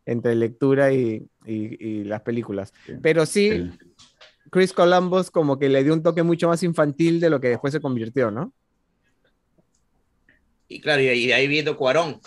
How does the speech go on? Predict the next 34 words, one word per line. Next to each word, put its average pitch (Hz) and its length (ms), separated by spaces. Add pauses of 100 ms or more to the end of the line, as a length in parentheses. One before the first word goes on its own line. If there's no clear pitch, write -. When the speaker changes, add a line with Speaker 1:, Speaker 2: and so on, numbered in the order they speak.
(100)
Speaker 2:
Cuarón, 117 360
pues, - 40
Speaker 1:
Claro. 113 120
Speaker 2:
con 107 100
Speaker 3:
Con 98 80
Speaker 2:
El 98 80
Speaker 3:
El 85 60
prisionero 113 440
de 117 40
Speaker 2:
Prisionero - 0
de 110 60
Speaker 3:
Azkaban, 147 380
Speaker 2:
Azkaban. - 100
Speaker 3:
que 113 280
Speaker 1:
Ahí 135 100
Speaker 3:
ya - 100
Speaker 1:
fue 160 100
el, 151 140
Speaker 2:
Ahí - 180
Speaker 1:
el - 60
Speaker 2:
le - 60
Speaker 1:
cambio. 180 180
Speaker 2:
da, 185 60
Speaker 3:
un 185 80
salto, 131 260
¿no? 139 120
Speaker 2:
sí, - 160 (200)
le 80 140
dio 85 80
un 90 60
Speaker 1:
Ujú. 90 80
Speaker 2:
salto 80 280
ahí 73 100
de, 73 320